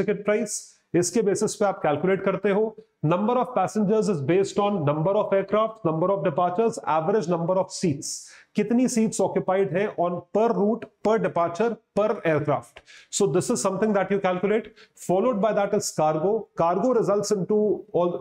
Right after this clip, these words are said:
also results into revenue for the airline। तो कार्गो मतलब होता है फ्रेट, how many goods, uh, are transported according to tonnage, the cargo prices are calculated।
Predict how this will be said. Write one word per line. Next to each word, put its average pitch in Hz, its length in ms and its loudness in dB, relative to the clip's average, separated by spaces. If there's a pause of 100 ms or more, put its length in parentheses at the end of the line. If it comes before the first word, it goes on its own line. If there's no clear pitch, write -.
also 196 260 0
results 190 320 0
into 190 240 2
revenue 180 340 0
for - 80 -2
the 147 220 2
airline। 185 300 0 (380)
तो 190 80 0 (160)
कार्गो 180 320 2
मतलब 202 340 -2
होता 185 200 0
है 185 60 0 (100)
फ्रेट, 196 420 -2 (320)
how 202 160 0 (160)
many 233 180 2 (360)
goods, 180 260 -2 (480)
uh, 156 240 4
are 175 240 0
transported 185 680 -2 (320)
according 185 420 0
to 220 80 2 (140)
tonnage, 196 340 0 (440)
the 180 60 2
cargo 165 440 0
prices 180 360 0
are 190 120 2
calculated। 180 580 0